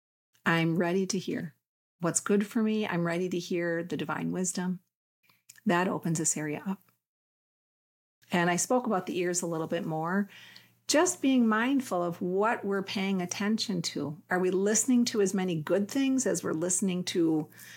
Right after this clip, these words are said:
criticism? And I mean our own words too,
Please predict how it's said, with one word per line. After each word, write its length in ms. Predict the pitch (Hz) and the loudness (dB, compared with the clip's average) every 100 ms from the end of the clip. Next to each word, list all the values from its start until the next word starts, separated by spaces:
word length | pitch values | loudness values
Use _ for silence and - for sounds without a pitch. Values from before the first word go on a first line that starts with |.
| - | -10
criticism? 640 | - 196 254 330 302 330 320 _ _ _ _ _ - 185 | 0 2 4 2 0 -2 -4 _ _ _ _ _ -2 2
And 100 | 202 | 6
I 60 | |
mean 180 | 214 240 | 6 4
our 160 | 214 202 | 4 2
own 220 | 196 175 | 2 2
words 420 | 202 302 254 - | 2 2 2 0
too, 400 | - 302 302 | 0 2 2